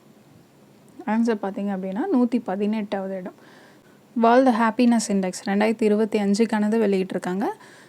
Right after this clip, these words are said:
யுனைடெட் நேஷன்ஸ் சஸ்டைனபிள் டெவலப்மெண்ட் சொல்யூஷன்ஸ் நெட்வொர்க். So, இவங்க தான் இந்த ரிப்போர்ட் ரிலீஸ்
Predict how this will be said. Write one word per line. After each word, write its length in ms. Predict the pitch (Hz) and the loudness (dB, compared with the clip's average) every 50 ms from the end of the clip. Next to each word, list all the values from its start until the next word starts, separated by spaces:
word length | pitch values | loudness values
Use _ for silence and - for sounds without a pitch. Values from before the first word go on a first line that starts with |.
| - _ | -10 _
யுனைடெட் 440 | - 233 233 247 262 269 269 277 269 | 0 2 4 4 4 2 2 4 4
நேஷன்ஸ் 480 | 262 247 233 233 - 285 330 320 - | 4 4 2 0 0 0 -2 0 0
சஸ்டைனபிள் 580 | - 220 - - 240 226 233 240 233 226 233 226 | -2 -4 -2 0 0 2 2 4 4 4 2 2
டெவலப்மெண்ட் 640 | 208 208 196 196 202 208 208 208 202 202 202 202 202 - - - - | 2 2 2 2 0 0 0 0 2 2 2 0 -2 -4 -6 -4 0
சொல்யூஷன்ஸ் 520 | 202 196 202 208 202 - 220 208 196 - | 2 2 2 0 -2 -2 -2 -2 -2 -4
நெட்வொர்க். 460 | - 185 180 180 - 185 185 - - | -4 -8 -6 -6 -6 -8 -8 -8 -12
So, 220 | - - 202 196 190 | -10 -6 -4 -4 -2
இவங்க 220 | 190 196 208 214 | -2 -2 -2 -2
தான் 120 | 214 233 240 | -2 -2 -2
இந்த 120 | 220 208 | 0 0
ரிப்போர்ட் 360 | 208 202 202 - 220 220 214 | 0 -2 0 0 0 0 0
ரிலீஸ் 360 | 202 208 196 196 196 196 - | 0 -2 0 0 0 0 -4